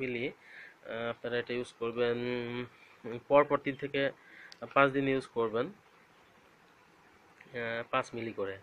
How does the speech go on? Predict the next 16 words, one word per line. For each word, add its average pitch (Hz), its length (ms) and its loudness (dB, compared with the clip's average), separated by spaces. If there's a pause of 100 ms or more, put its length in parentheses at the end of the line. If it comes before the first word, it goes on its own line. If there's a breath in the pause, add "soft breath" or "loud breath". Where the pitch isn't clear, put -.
(520 loud breath)
আর 113 340 2
ছোট 131 220 -4
পানির 123 240 4
ক্ষেত্রে 123 500 2
এ-, 120 120 2
অবশ্যই 123 340 2
এক 120 140 2
মিলি 117 160 -2
ইউজ 117 140 -4
করবেন, 117 380 0 (140)
যত 120 240 -2
পরিমাণে 120 360 0
কম 117 240 -2
ইউজ 113 180 -6
করা 110 220 0
যায়। 110 180 2